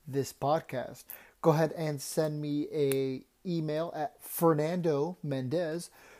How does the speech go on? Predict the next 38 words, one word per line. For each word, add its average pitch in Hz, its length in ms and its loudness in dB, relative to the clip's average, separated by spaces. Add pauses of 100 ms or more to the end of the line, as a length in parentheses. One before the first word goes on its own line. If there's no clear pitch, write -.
(100)
twenty-two 175 420 6
ninety-five 151 580 4 (140)
at 175 220 0
gmail 143 560 2
dot 135 260 -2
com. 185 360 -4 (360)
Uh, 147 240 4
if - 80 -8
you'd 165 120 4
like 147 200 6
to 139 80 0
help 143 260 2
me, 135 380 -2
uh, 127 160 -2
you 135 140 -2
know, 120 220 -6
help 143 200 -4
keep 147 160 -4
the 147 100 -6
lights 143 280 -2
on 139 180 -6
in 135 80 -6
my 135 100 -4
apartment. 127 680 -6
<laughs> - 1200 -8
You 131 120 -2
think 127 320 -8
I'm 117 160 -8
kidding. 123 420 -4 (1200)
Uh, 175 200 12
also, 170 480 8
that 190 340 4 (120)
is 190 260 6
a 180 180 10
very 208 400 10
good 151 320 4 (100)
email 160 480 4
address 151 600 2